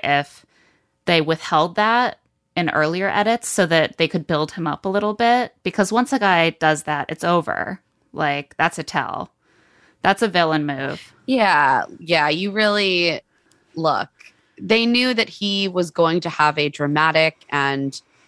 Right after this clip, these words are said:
Speaker 2: truncated run, and they really needed to create <laughs> that, that, you know, um, dramatic arc, and they did.
Speaker 1: He's like, "You know,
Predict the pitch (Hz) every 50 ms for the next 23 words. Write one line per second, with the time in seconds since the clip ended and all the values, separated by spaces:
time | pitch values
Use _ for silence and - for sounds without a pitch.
0 | _ _ _ _ - - - - - 208 196 214 226 214 - 196 180 175 175 165
1 | 165 151 151 151 143 139 135 135 135 135 - - 202 - 233 233 262 269 269 254
2 | 233 214 202 180 - 185 - - - - 175 165 147 147 151 151 - - - 147
3 | 139 135 135 117 - _ _ _ - 156 - - - - - - 175 170 170 165
4 | - - - - _ _ - 175 160 151 147 139 139 135 165 _ _ _ _ _
5 | _ _ _ _ - 156 151 143 135 117 104 - - - - - 170 165 151 135
6 | 131 123 117 101 - - - - - 123 92 78 156 151 _ - - - _ _
7 | - 160 165 160 160 156 151 - - _ - 175 196 185 - 196 202 190 165 -
8 | - - - - - _ _ _ _ _ _ _ _ _ _ _ _ - - -
9 | 233 220 - 220 214 208 196 190 190 180 - - - _ _ - 214 220 226 214
10 | 208 202 196 202 196 196 - -